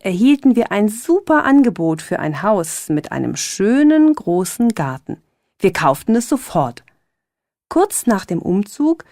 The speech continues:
erfüllte mir mein Mann meinen größten Wunsch. Eines Tages brachte er einen kleinen Bernardiner mit nach Hause.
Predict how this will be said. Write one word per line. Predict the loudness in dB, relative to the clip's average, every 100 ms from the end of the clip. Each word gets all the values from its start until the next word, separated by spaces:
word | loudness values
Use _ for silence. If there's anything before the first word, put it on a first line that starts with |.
| _ _ -4
erfüllte | 0 4 4 6
mir | 6 4
mein | 2 2
Mann | 2 4 4 2 -6 -6
meinen | 0 2 2
größten | 2 2 2 0 0 0 0
Wunsch. | -4 -6 -14 -18 _ _ _ _ -6 0
Eines | 4 4 2 -4
Tages | -4 0 0 0 -2 -4
brachte | -8 -4 -4 -4 -4
er | -2 -2
einen | -4 -6 -6
kleinen | -6 -4 -2 0 2 0
Bernardiner | 0 -2 -2 0 0 0
mit | -4 -8
nach | -12 -12
Hause. | -14 -14